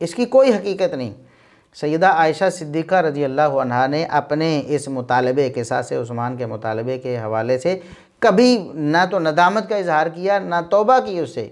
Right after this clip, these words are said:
वो तो बरहक समझती थी उसको। उस मुतालबे से कभी उन्होंने, अ, ये नहीं कहा कि मेरा मुतालबा गलत था, ये मुझे नहीं करना चाहिए था। ये सब झूठ है। जो रिवायत पेश की जाती वो ज़ईफ़ है, एक रिवायत पेश की जाती, जबकि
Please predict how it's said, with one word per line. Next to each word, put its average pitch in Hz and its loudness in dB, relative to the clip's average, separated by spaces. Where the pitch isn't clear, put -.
वो 117 -4
तो 185 -4
बरहक 185 2
समझती 254 -2
थी 247 -4
उसको। 240 -6
उस 190 2
मुतालबे 165 4
से 220 0
कभी 247 6
उन्होंने, 190 2
अ, 151 -8
ये 131 0
नहीं 170 0
कहा 147 4
कि 147 -2
मेरा 143 0
मुतालबा 135 0
गलत 127 -2
था, 123 -4
ये 127 -4
मुझे 123 -4
नहीं 147 -4
करना 127 -4
चाहिए 98 -8
था। 95 -20
ये 190 0
सब 196 0
झूठ 143 0
है। 139 0
जो 143 6
रिवायत 165 6
पेश 170 2
की 170 -6
जाती 156 0
वो 151 -2
ज़ईफ़ 147 0
है, 165 -2
एक 147 2
रिवायत 147 2
पेश 151 -2
की 147 -10
जाती, 147 -2
जबकि 170 2